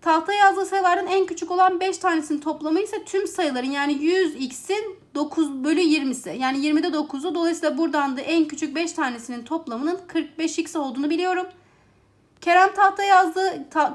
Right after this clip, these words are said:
Kerem tahta en az sekiz sayı yazmıştır ve tahtada yazılı olan en büyük iki sayı ile en küçük beş sayıyı siliyor. Son durumda tahtada yazılı olan kaç sayı vardır?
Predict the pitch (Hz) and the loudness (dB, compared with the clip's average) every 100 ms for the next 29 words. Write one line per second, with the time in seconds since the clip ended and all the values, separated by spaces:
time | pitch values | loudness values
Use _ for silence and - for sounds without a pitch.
0 | 302 262 320 339 349 359 339 339 359 359 | -4 -2 2 2 4 2 2 2 2 0
1 | - 330 349 - 392 370 359 359 339 381 | -2 -4 -4 -2 2 4 2 0 -2 -4
2 | 370 - 320 330 349 330 339 381 359 294 | -6 -4 -4 0 0 0 -2 -2 -2 -2
3 | 349 311 339 359 330 320 311 330 339 339 | -2 -2 0 2 4 2 -2 -8 -4 -2
4 | 262 285 349 330 - 294 359 370 - 262 | -2 0 0 -2 -4 -4 -2 -4 -4 -4
5 | 214 214 330 359 370 359 - _ _ _ | -4 -4 -2 0 0 -2 -6 _ _ _
6 | - 415 415 359 311 320 359 349 339 240 | -2 2 2 2 0 2 2 4 0 -2
7 | 285 359 330 359 359 349 339 370 359 359 | -2 0 0 2 2 2 0 0 0 0
8 | 294 339 269 202 - | -4 2 2 2 -4